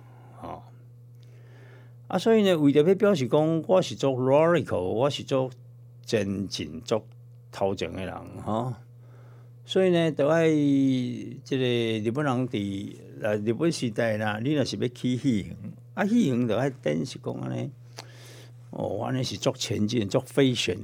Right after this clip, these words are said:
吼，做迄个，嗯，做摩登，吼，摩登。头毛长去的迄个毛长，吼，毛长，诶，这个英文就是迄个 modern，吼，modern。<laughs>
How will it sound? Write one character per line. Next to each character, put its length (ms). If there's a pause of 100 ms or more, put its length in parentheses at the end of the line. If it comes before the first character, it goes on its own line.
吼， 160
做 240
迄 160
个， 260 (180)
嗯， 280 (480)
做 280
摩 340
登， 400
吼， 200
摩 240
登。 280 (480)
头 160
毛 320
长 180
去 160
的 120
迄 80
个 100
毛 260
长， 400 (140)
吼， 300 (600)
毛 200
长， 180 (440)
诶， 140
这 160
个 80 (720)
英 220
文 200
就 140
是 160
迄 320
个 80
modern， 600
吼， 420
modern。 460 (640)
<laughs> 480